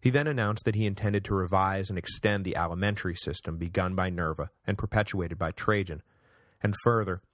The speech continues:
the number of financial burdens that had previously been borne by the local municipalities would now be funded directly from the imperial treasury. Finally,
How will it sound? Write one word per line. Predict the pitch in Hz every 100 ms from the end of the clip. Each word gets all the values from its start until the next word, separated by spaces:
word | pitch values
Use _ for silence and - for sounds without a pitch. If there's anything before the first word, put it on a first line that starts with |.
| _ - -
the | 113
number | 113 131 151 147
of |
financial | - 113 98 95 98 92
burdens | - 82 82 82 -
that | 85
had | 92 82
previously | - 107 107 101 95
been | 90 87
borne | 85 92 95 90
by | 85
the | 85
local | 87 85 -
municipalities | 87 82 80 - - 110 104 90 90 - - - -
would | 135 127
now | 127
be | 127
funded | 113 107 98 85
directly | 87 87 92 -
from | 98 90
the | 90
imperial | 85 - 73 67
treasury. | - 95 95 73 69 _ _ _ _ _ _ _ _ _ _ _ _ _ _
Finally, | _ 110 107 90 -